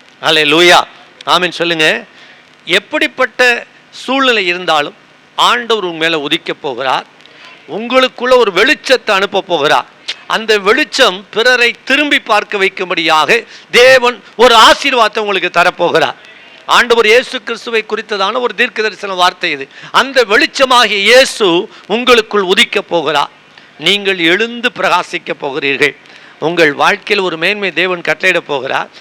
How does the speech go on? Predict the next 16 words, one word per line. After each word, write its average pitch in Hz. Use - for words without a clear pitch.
அந்த 196
மேன்மை 254
எப்படி 208
இருக்குன்னா, 180
பிறரை 220
உங்களிடத்துல 226
ஓடி 226
வர 214
செய்யும்படி 160
இருக்கும். -
அல்லேலூயா. 151
பிறரை 240
உன்பக்கமாய் 254
திருப்புகிறத 262
மாதிரி. 175
அல்லேலூயா. 156